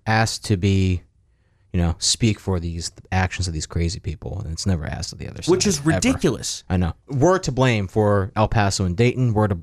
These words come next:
Speaker 1: Trump's to blame. Conservatives are to blame. The N R A is to blame. Right-leaning populists are to blame.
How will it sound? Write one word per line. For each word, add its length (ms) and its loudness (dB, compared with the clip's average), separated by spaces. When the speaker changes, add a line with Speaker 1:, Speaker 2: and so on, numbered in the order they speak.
Speaker 1:
Trump's 300 -2
to 80 0
blame. 380 2
Conservatives 480 2
are 40 2
to 80 2
blame. 300 2
The 100 -2
N 80 2
R 140 4
A 40 4
is 80 2
to 80 -4
blame. 360 0
Right-leaning 640 2
populists 480 0
are 60 2
to 60 0
blame. 460 2